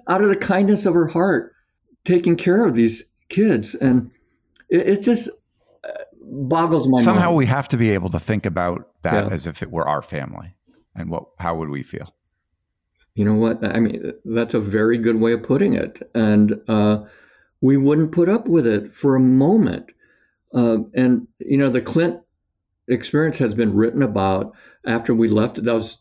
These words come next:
Speaker 1: twenty nineteen, and they, they finally ended it. But those kids had been held there for two to three weeks rather than seventy-two hours. And it was the same food for <laughs> all two and a half weeks. In the morning, they had instant oatmeal.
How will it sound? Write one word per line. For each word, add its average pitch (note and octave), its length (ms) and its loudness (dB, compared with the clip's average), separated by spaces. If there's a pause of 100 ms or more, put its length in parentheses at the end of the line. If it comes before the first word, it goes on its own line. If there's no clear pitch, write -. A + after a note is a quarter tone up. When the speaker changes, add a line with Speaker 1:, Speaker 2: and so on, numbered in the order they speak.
(140)
Speaker 1:
twenty A2+ 280 0
nineteen, G#2+ 580 0
and G#2 100 0
they, G#2 140 -2 (300)
they A2+ 100 0
finally C3 500 0
ended C3 300 2
it. G2+ 100 -4
But A2 160 -4
those F3 180 0
kids E3+ 220 0
had A2+ 140 2
been G2 140 0
held A2+ 280 0
there F#2+ 140 -2
for F2+ 140 -6
two A#2 200 -4
to A2 140 2
three F#2+ 380 -2 (420)
weeks A2+ 540 0
rather G#2+ 200 2
than G2 160 -2
seventy-two G2+ 560 -4
hours. G#2 400 -4 (420)
And A#2+ 120 0
it - 20 2
was A2 120 2
the A2+ 80 2
same C3 480 0
food B2 500 2 (300)
for A2 280 -4 (640)
<laughs> - 100 -8 (100)
all B2+ 440 -2
two D3+ 160 2
and B2+ 80 4
a A#2+ 60 2
half A#2+ 200 -2
weeks. A#2 360 2 (500)
In B2+ 120 4
the A#2+ 60 4
morning, C#3+ 600 2 (320)
they B2+ 240 0
had B2 360 0 (320)
instant D3+ 460 -2
oatmeal. G#2+ 760 0